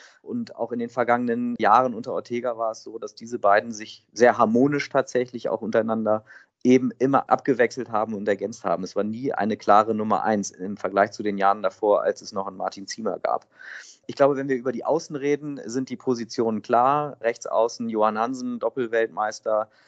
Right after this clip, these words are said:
Silber jetzt bei Olympia gewonnen, immer mehr Spielanteile auch in der Nationalmannschaft. Wechselt leider im nächsten Jahr, in einem Jahr schon nach Flensburg. Auch dieser Wechsel steht schon fest. Großer Verlust,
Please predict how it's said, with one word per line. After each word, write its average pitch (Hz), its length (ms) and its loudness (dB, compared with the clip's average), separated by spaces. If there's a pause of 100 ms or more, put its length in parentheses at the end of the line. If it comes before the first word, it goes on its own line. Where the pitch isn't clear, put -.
Silber 117 300 2
jetzt 113 220 2
bei 107 160 4
Olympia 110 420 0
gewonnen, 107 480 0
immer 110 220 0
mehr 107 180 2
Spielanteile 107 600 -2
auch 107 120 0
in 107 80 -6
der 107 80 -10
Nationalmannschaft. 107 800 -4 (240)
Wechselt 135 480 2
leider 135 360 6
im 127 160 -6
nächsten 131 360 -4
Jahr, 127 460 0
in - 60 -18
einem 120 300 -8
Jahr 117 160 -4
schon 113 240 -8
nach 101 120 -8
Flensburg. 156 560 -2
Auch - 140 -4
dieser 123 320 -4
Wechsel 120 240 -6
steht 113 240 -10
schon 110 160 -10
fest. - 420 -6 (300)
Großer 123 300 0
Verlust, 120 460 0